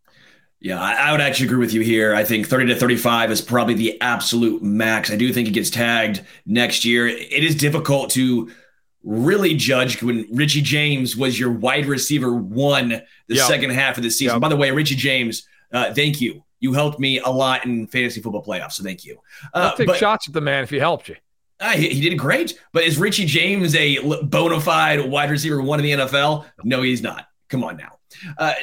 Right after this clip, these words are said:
Speaker 1: Daniel Jones was bolstered by a great run game. Saquon Barkley was outstanding, but you mentioned Brian Daboll, and that's the point to make here. Can Brian Daboll do this with everyone, or is Daniel Jones just taking the next step?
Speaker 2: Did it with
Speaker 1: 'Cause
Speaker 2: Josh
Speaker 1: Josh
Speaker 2: Allen.
Speaker 1: A-,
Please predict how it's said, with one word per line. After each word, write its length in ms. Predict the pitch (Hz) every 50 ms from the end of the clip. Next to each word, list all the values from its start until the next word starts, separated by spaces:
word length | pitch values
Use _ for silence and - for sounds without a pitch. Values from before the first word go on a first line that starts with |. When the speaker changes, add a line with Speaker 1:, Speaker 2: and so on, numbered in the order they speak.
| 143
Speaker 1:
Daniel 260 | 147 196 220 214 208 165
Jones 560 | 139 160 160 151 143 135 131 123 - - - _ _ _ _ _ _ _ _ -
was 440 | - 143 151 147 143 131 123 113 - -
bolstered 480 | 123 117 143 143 147 156 147 156 151 139
by 120 | 135 135
a 80 | 131 127
great 300 | 110 117 135 143 - -
run 200 | 127 120 113 117
game. 220 | 110 107 101 113 120
Saquon 400 | 117 - 123 131 135 143 135 123
Barkley 280 | 135 135 131 131 135
was 140 | 131 123 104
outstanding, 600 | 90 117 120 98 - - - 131 127 127 123 117
but 180 | 104 127 123 -
you 120 | 143 131
mentioned 420 | 127 135 147 160 147 151 160 139 120
Brian 340 | 131 135 135 131 131 127
Daboll, 480 | 117 127 131 131 120 123 117 110 107 - _ _ _ _
and 140 | - 113 123
that's 180 | 135 143 147 147
the 100 | 147 -
point 280 | - 127 131 127 -
to 100 | - 110
make 240 | 110 117 110 110 110
here. 340 | - 117 117 104 - - - _ _ - _ _ -
Can 160 | 117 123 123
Brian 340 | 113 151 160 175 190 180 151
Daboll 340 | 143 151 151 147 147 139 120
do 120 | 131 135
this 120 | 139 127 117
with 160 | 113 117 110 -
everyone, 600 | 135 151 147 160 151 143 160 165 170 185 214 196 _ _ _ _ _ _ _ _ -
or 180 | 127 147 147
is 160 | 143 131 120 107
Daniel 300 | 147 147 151 151 143 135
Jones 360 | 120 143 147 139 135 131 110
just 300 | 120 127 - - _ _ _ _ _ _ - - -
taking 320 | - - 165 156 151 147
the 100 | 135 127
next 280 | 123 123 117 107 - -
step? 400 | - - - 113 92 - - _ _ _ - - - -
Speaker 2:
Did 60 | 123
it 40 | 139
with 80 | 147 139
Speaker 1:
'Cause 260 | 120 156 156 143 123
Speaker 2:
Josh 0 |
Speaker 1:
Josh 400 | 147 165 165 160 175 185 180 180
Speaker 2:
Allen. 160 | 156 151 139
Speaker 1:
A-, 60 | -